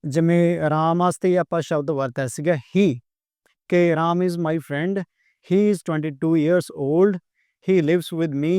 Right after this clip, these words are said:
he plays with me, he studies with me। ਤਾਂ ਜਿਹੜਾ ਸ਼ਬਦ ਹੈ he,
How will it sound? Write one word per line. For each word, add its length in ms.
he 60
plays 440
with 240
me, 140
he 60
studies 560
with 220
me। 180
ਤਾਂ 120
ਜਿਹੜਾ 360
ਸ਼ਬਦ 500
ਹੈ 320
he, 580